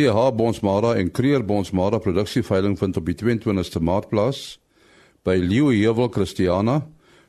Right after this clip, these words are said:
Tweeëntwintig S P bulle en driehonderd vroulike diere word opgeveil deur een groblaar van Vleis Sentraal. En dan ook op die tweeëntwintigste Maart,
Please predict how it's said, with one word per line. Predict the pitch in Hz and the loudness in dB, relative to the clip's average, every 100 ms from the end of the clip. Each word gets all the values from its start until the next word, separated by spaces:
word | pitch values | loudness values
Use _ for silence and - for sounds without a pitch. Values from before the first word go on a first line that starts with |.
| _ | _
Tweeëntwintig | - 151 147 135 117 104 117 | 0 0 0 0 0 0 -2
S | - | 0
P | 117 101 | 0 0
bulle | 82 95 117 123 - | 2 2 2 2 0
en | 98 87 | 0 2
driehonderd | 98 123 120 101 | 2 2 0 -2
vroulike | 120 123 117 113 | 0 0 0 0
diere | 87 92 92 135 135 - - _ - | 0 0 2 0 -4 -14 -20 _ -6
word | 90 101 123 | -2 0 0
opgeveil | 117 120 - 104 98 | 0 -2 0 0 2
deur | 98 95 | 2 2
een | 110 113 104 | 0 0 0
groblaar | 110 107 104 101 101 92 | 0 0 2 2 2 -2
van | - 90 85 - | -2 0 0 -4
Vleis | 95 104 90 | -4 -2 -2
Sentraal. | 87 76 101 95 69 65 - _ _ _ _ _ _ _ - _ _ _ _ - | -2 -2 -2 -2 -2 -8 -14 _ _ _ _ _ _ _ -20 _ _ _ _ -6
En | 92 101 | -2 0
dan | 95 101 104 | 0 0 0
ook | 113 123 | -2 -2
op | 110 | -4
die | 104 | -2
tweeëntwintigste | 117 117 107 110 95 - | 0 0 0 0 0 -2
Maart, | 82 90 151 156 - | 0 0 -2 -6 -20